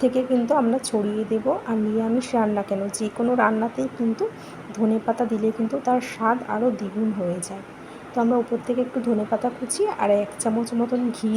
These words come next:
দিয়েছি, আর গরম মশলা গুঁড়ো দিয়ে কিন্তু আমরা একটু ভালো করে নাড়িয়ে চাড়িয়ে ফেলব। আমাদের কিন্তু তৈরি হয়ে গেছে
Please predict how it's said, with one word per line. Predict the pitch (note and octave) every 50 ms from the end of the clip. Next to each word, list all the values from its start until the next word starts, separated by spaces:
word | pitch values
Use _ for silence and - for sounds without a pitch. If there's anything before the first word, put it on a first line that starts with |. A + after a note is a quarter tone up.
| G#3+ G3+
দিয়েছি, | A3+ A#3 A#3+ A#3+ A#3+ - - - A4 A#4+ - - - - - - - - - G#3+ G3
আর | F#3+ F#3 F#3 F#3+ - -
গরম | G3+ G3 G#3 G#3+ G#3+ G#3+
মশলা | A3+ A#3 A3+ - - B3 B3 B3
গুঁড়ো | A3+ A#3+ A#3 A#3+ A#3+ A#3+ G#3+
দিয়ে | A3+ A3 A3+ A3+ A3+ -
কিন্তু | A#3+ A#3 A#3 A#3 F4 G4+ A4+ -
আমরা | A#3+ A3 G3+ G#3 A3 A3+ A3
একটু | - - - B3+ A#3 F#3+
ভালো | G3+ G3 G3 G3 G3 -
করে | A3+ B3 E4+ G4 - - - - - - -
নাড়িয়ে | G#3+ G#3+ G3 F#3+ G#3 G#3 G#3+ A3 G#3+ -
চাড়িয়ে | A3+ A3+ A#3 A#3 A#3+ B3 -
ফেলব। | - A#3+ A#3 A#3 A#3 C#4+ G#4+ B4 - - - - - - - - - - - - - - - - - - - - - - - - - - - - - - - - - - A#3
আমাদের | A3 G#3+ G#3 A3 G#3+ G#3+
কিন্তু | - A3 A3+ A3+ - A#3
তৈরি | G3+ F#3+ F#3+ G3 A3 A#3 B3
হয়ে | C4 A#3 A3+ A3 A3
গেছে | G#3+ G#3 G#3 -